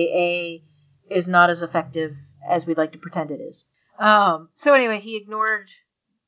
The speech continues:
be-, the research saying that it was bad so he could support his argument, and basically talk about how great A A is,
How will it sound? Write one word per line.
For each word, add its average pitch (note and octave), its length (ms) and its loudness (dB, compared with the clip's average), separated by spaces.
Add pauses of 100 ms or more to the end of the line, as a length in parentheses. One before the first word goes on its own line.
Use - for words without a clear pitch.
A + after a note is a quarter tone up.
(360)
be-, G3+ 260 -2
the G3 100 -12
research F#3+ 380 -10
saying F3+ 280 -4
that E3+ 80 -6
it D3+ 60 -6
was E3 160 -8
bad G3 380 4
so E3+ 100 -10
he E3+ 100 -6
could E3 140 -8
support E3 320 -2
his D3+ 120 -10
argument, F#3 840 -2 (500)
and F3+ 300 0 (260)
basically A3 840 -6 (140)
talk F#3 160 -8
about G3 160 -2
how F#3 160 -2 (120)
great F3+ 340 -12 (160)
A F3 40 -4
A F3 280 -6 (360)
is, - 420 -14